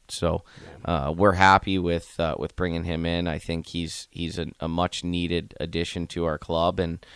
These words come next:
Speaker 1: uh, brings a dynamic that, that we didn't have at one point.
Speaker 2: Yeah, a straight-up one-for-one trade today. If you missed it, Yavash for the Stars now in exchange for Marian Mosko going to Fargo. Yavash committed to play at Western Michigan,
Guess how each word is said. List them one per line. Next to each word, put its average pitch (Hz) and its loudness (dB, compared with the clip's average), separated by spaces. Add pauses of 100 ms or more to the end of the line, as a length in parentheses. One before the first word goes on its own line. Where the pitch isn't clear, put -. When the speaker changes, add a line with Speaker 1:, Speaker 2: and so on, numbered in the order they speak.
(320)
Speaker 1:
uh, 82 0
brings 92 -2
a 90 -6
dynamic 82 -2
that, - -2
that 85 -2
we 80 -2
didn't 95 0
have 87 0
at - -2
one - -10
point. - -8 (260)
Speaker 2:
Yeah, 90 -8
a 110 -2
straight-up 120 -2
one-for-one 117 2
trade 113 0
today. 110 2
If 104 -2
you 110 0
missed 110 0
it, 120 0
Yavash 110 0
for 110 0
the 104 -2
Stars 120 4
now 120 2
in 101 -2
exchange 107 -2
for 107 -4
Marian 110 2
Mosko 110 2
going 113 2
to 107 0
Fargo. 113 4
Yavash 120 4
committed 123 4
to - 2
play 127 4
at 120 4
Western 123 4
Michigan, 120 2